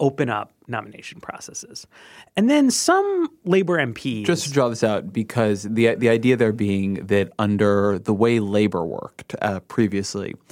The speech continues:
Speaker 2: Barack Ob-, someone like Barack Obama would never have been able to beat Hillary Clinton.
Speaker 1: Right.
Speaker 2: But people in the U K really like Barack Obama.
Speaker 1: Exactly. Something like that. Um, so they wanted more popular participation. Um, so then there was a group of, like, far left, fairly marginalized,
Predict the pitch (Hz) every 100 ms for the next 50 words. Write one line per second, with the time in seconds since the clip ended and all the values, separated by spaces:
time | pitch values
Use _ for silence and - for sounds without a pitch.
0 | - - _ _ - 120 107 123 - -
1 | 135 127 107 110 110 - 104 - 101 101
2 | 101 98 101 110 110 107 101 98 87 95
3 | - - - 64 - 80 - - - _
4 | - 202 202 113 110 156 143 127 110 -
5 | 104 98 92 - 82 - - - - -
6 | - 214 170 151 113 - - 381 403 196
7 | 143 104 101 110 - - 196 190 165 -
8 | - - 339 320 381 381 302 247 - 196
9 | - 147 123 113 107 - 147 - - -
10 | - 180 180 165 - 233 226 247 233 214
11 | - 220 214 202 170 262 320 302 180 151
12 | 104 _ _ - - - 190 196 190 151
13 | 123 113 - - 139 131 107 104 101 107
14 | 107 98 95 - - - -